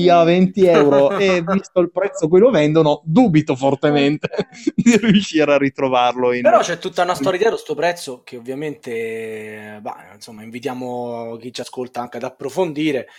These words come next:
Speaker 3: Sti trenta euro non, non, non si capisce il motivo per cui nella versione, che poi non è neanche una versione italiana,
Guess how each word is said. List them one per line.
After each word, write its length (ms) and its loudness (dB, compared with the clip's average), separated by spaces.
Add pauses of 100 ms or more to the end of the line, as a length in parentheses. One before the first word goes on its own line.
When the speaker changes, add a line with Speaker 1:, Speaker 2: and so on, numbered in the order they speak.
(420)
Speaker 3:
Sti 220 -20
trenta 420 -2
euro 220 4
non, 220 -10
non, 240 -14
non 160 -14
si 160 -14
capisce 380 -4
il 40 -8
motivo 320 -4
per 180 -8
cui 240 -8
nella 200 -4
versione, 640 -8
che 100 -12
poi 140 0
non 100 0
è 40 -2
neanche 280 -2
una 100 -2
versione 300 -6
italiana, 600 -2